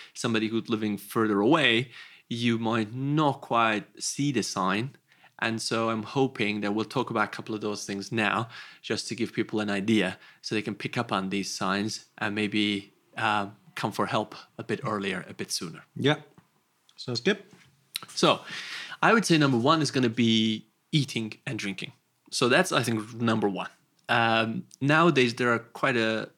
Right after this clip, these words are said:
Speaker 1: um, quite a lot of technology in this space.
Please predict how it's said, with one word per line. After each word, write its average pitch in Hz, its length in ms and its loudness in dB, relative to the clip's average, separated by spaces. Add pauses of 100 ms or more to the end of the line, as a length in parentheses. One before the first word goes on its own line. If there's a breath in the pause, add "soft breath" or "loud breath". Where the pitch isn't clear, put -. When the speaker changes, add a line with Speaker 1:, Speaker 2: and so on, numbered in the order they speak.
Speaker 1:
um, 110 580 -2 (160)
quite 139 140 2
a - 20 4
lot 117 140 4
of - 20 -10
technology 123 540 0
in 127 80 0
this 117 100 -6
space. 131 420 0